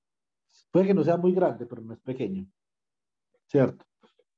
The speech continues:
Vamos a comparar con otros objetos. Entonces, vamos a ver cuál es el orden de magnitud del peso si tenemos otros objetos. Por ejemplo, el libro guía de nuestro curso pesa entre cin-, entre dos y cinco kilogramos.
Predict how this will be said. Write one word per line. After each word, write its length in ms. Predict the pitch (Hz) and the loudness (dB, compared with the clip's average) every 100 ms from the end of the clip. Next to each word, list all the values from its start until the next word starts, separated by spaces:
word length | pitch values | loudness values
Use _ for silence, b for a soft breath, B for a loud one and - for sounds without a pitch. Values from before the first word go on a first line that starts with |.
| _ - | _ 0
Vamos 220 | 180 233 | 2 4
a 100 | 208 | 2
comparar 380 | 185 143 147 143 | 0 0 0 0
con 160 | 185 | 0
otros 280 | 180 180 180 147 | 0 0 -2 -2
objetos. 400 | - 170 151 - | -6 -6 -6 -8
Entonces, 180 | 135 170 | -12 -4
vamos 180 | 196 202 | 0 2
a 20 | 185 | 0
ver 80 | |
cuál 140 | - 185 | 0 -2
es 100 | 190 | 0
el 160 | 190 | 0
orden 300 | 185 190 196 | 0 -2 -4
de 80 | 165 | -4
magnitud 440 | 139 131 127 127 135 | -8 -8 -10 -10 -4
del 240 | 170 185 | -4 0
peso 300 | 180 165 180 | 2 2 -2
si 220 | - 135 | -6 -8
tenemos 320 | 131 110 113 | -6 -8 -8
otros 240 | 135 147 143 | -6 -4 -2
objetos. 360 | 147 185 180 - | 0 0 -2 -4
Por 160 | 139 | 0
ejemplo, 440 | 127 135 131 180 180 _ _ _ _ _ _ _ _ - | 0 0 0 -2 -2 _ _ _ _ _ _ _ _ 2
el 220 | 180 185 | 4 4
libro 380 | 240 262 262 254 | 4 2 2 0
guía 300 | 240 233 233 | -2 -2 0
de 100 | 190 | -2
nuestro 400 | 170 - 156 - | -6 -8 -10 -4
curso 480 | 160 147 196 202 - _ _ _ _ _ _ _ _ _ _ - | -4 -4 -6 -8 -10 _ _ _ _ _ _ _ _ _ _ 0
pesa 340 | 160 160 196 180 | 0 2 -2 -2
entre 380 | 160 147 143 | -6 -4 -6
cin-, 320 | 139 185 196 196 | -4 -6 -6 -6
entre 320 | 156 135 143 | -8 -2 0
dos 240 | 170 190 | 2 0
y 40 | 196 | -2
cinco 300 | 160 139 - | -6 -6 -4
kilogramos. 640 | 156 123 131 135 104 - | -2 -2 0 -2 -6 -18